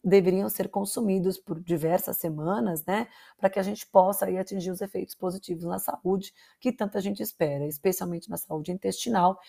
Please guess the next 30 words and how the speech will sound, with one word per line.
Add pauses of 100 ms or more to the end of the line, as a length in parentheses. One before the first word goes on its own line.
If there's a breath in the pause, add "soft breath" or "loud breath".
(240 loud breath)
e
na
saúde
imunológica,
que
de
forma
indireta (320 soft breath)
terão
efeitos
aí, (400 soft breath)
eh,
na
melhora
da
performance
esportiva. (580 soft breath)
Eh,
apesar
do
professor
Michael
Glinson
sugerir
o
consumo
do
probiótico
pela
manhã,